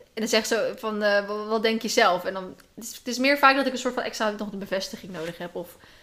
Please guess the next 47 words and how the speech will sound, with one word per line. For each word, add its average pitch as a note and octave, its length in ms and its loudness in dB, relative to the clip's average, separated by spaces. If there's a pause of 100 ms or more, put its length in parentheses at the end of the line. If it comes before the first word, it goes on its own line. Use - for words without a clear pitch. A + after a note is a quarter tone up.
(240)
als F#3+ 200 -6
ik - 60 -10
het, G#3 120 -2
zeg G3+ 100 -4
maar, F#3+ 120 -4
hardop G#3 300 0
uitspreek, G#3 600 -2
dat F#3+ 100 -6
je F#3+ 60 -14
het F#3+ 100 -10
dan F3+ 180 -6
vanzelf F3 340 -8
wel F3 100 -10
een F3 60 -10
keer - 140 -12
hoort E3 340 -10
met E3 140 -18
wat F3+ 160 -16
je F3+ 100 -14 (800)
het - 100 -14
beste - 240 -12
kan F3+ 160 -16
doen. G3 220 -16 (380)
Dus C#4+ 140 0
dat G4 100 0
is A#4+ 60 -2
ook A#4+ 100 -2
een G#4+ 120 0
advies. D#4 300 2
Dat F#4+ 120 -4
is B4 60 0
een C#5 140 -2
advies C4 240 -8
om G3+ 80 -8
goed F#3+ 160 -12
mee F#3+ 120 -8
af F3 80 -6
te - 60 -14
sluiten. F#3 380 -6 (280)
Twijfel F4 420 0
je D#4 60 6
ergens E4 280 2
over? D#4+ 460 2 (420)
Spreek F4+ 420 0
het A3+ 180 2
hardop C4 720 2 (560)
tegen, B3 500 4